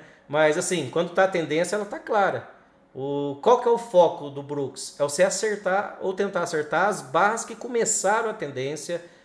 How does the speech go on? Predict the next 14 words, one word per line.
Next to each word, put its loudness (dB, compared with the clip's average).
as 0
barras 0
que -6
estão 0
revertendo 2
a -4
tendência, -4
a 0
barra 6
que -10
vai 6
reverter 0
uma 4
lateralidade, -2